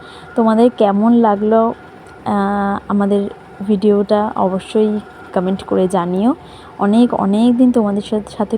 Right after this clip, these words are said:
কোনো রকম কোনো ব্লগ শেয়ার না করায় আমি, মানে, আমার নিজেরই, আহ, ইচ্ছে হয়, আহ, ভিডিও শেয়ার করি, তবে সত্যি বলতে কেন জানি না করে হয়ে ওঠা হয় না।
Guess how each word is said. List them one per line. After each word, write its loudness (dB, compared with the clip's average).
কোনো 2
রকম 2
কোনো 2
ব্লগ 0
শেয়ার 0
না -2
করায় 0
আমি, 0
মানে, -2
আমার 0
নিজেরই, 2
আহ, 0
ইচ্ছে 0
হয়, 2
আহ, -2
ভিডিও 2
শেয়ার 2
করি, 0
তবে 4
সত্যি 2
বলতে 2
কেন 2
জানি 4
না 4
করে 2
হয়ে 4
ওঠা -2
হয় -2
না। -8